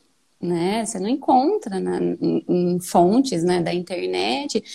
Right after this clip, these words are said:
É muito uma questão, de fato, que fica nesse do concreto, nisso do concreto, o que fazer,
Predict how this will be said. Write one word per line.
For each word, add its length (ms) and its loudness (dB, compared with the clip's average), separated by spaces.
É 80 -2
muito 400 2
uma 180 4
questão, 920 2
de 200 0
fato, 300 0
que 80 -14
fica 220 0
nesse 340 4
do 140 6
concreto, 960 0
nisso 300 4
do 100 2
concreto, 540 0
o 40 2
que 140 0
fazer, 800 2